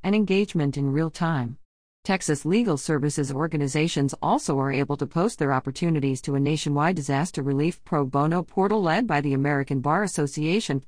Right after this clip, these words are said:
where pro bono work specific to covid nineteen and national disasters.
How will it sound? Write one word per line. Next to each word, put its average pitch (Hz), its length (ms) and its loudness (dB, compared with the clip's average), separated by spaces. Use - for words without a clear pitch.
where 175 100 -2
pro 190 300 -2
bono 151 340 2
work 175 260 0
specific 202 580 -4
to 160 100 -6
covid 185 320 0
nineteen 220 680 4
and 214 220 2
national 156 460 0
disasters. 120 760 -6